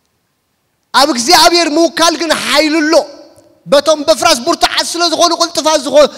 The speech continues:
ስለ ዝኾኑ ዝውከሉ ሲ ወይሎም። መጽሓፍ ቅዱስ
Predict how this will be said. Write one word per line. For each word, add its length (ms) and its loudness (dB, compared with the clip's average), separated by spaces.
ስለ 260 -2
ዝኾኑ 280 0
ዝውከሉ 500 2
ሲ 100 -4
ወይሎም። 360 -2
መጽሓፍ 380 -16
ቅዱስ 300 -14